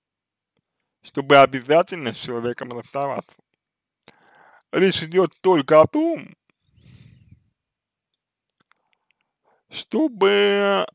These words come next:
м, э, так скажем, может быть, научиться по-другому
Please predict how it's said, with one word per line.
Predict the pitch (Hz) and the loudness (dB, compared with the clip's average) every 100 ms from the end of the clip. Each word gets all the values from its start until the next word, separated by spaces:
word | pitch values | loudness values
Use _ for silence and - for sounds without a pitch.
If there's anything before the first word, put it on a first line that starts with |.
| _ _ _ | _ _ _
м, | 147 160 165 175 156 143 139 | -16 -14 -14 -14 -16 -16 -16
э, | 139 143 135 127 - _ | -14 -10 -6 -8 -10 _
так | 170 - | -8 -8
скажем, | - - 170 151 147 147 135 127 - _ _ _ _ _ _ _ _ _ _ _ _ _ _ _ _ | -10 -2 0 2 0 -2 -10 -20 -20 _ _ _ _ _ _ _ _ _ _ _ _ _ _ _ _
может | 147 180 185 | -4 -4 -4
быть, | 165 151 - _ | -6 -8 -8 _
научиться | 165 180 175 156 - - 226 202 - 120 - - _ _ _ _ _ _ _ _ _ _ _ _ _ _ _ _ _ _ _ _ _ _ _ _ _ _ _ _ _ _ _ _ - - _ _ | -10 -6 -6 -6 -8 -6 -6 -4 -2 0 -2 -6 _ _ _ _ _ _ _ _ _ _ _ _ _ _ _ _ _ _ _ _ _ _ _ _ _ _ _ _ _ _ _ _ -20 -20 _ _
по-другому | - 170 156 147 131 131 180 208 170 110 | -4 -2 -2 -2 -4 -6 -4 -4 -6 -12